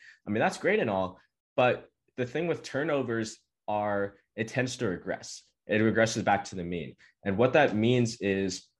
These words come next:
turnovers are not a product of how well the defense is playing. It's more of a product of how bad the offense is playing, right?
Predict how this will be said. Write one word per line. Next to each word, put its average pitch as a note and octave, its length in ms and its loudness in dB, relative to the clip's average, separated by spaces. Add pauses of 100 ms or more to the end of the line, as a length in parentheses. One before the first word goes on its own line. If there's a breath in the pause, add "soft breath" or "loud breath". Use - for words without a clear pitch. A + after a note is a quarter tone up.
(140)
turnovers C3 580 0
are A2 200 -2
not G2+ 480 -4 (180)
a G2+ 80 -4
product G#2+ 600 0
of F#2+ 100 -12
how G#2 240 0
well G2 260 0
the F#2 80 -6
defense F2+ 380 -8
is F2 80 -10
playing. F2+ 360 0 (220 loud breath)
It's A2 140 2
more A#2 160 6
of A2+ 60 4
a A2+ 60 6
product G#2+ 360 2
of G#2+ 80 -8
how G2+ 120 0
bad F#2+ 320 0
the - 80 -4
offense F2+ 380 -4
is F2 80 -20
playing, D2 240 -14
right? E2+ 260 0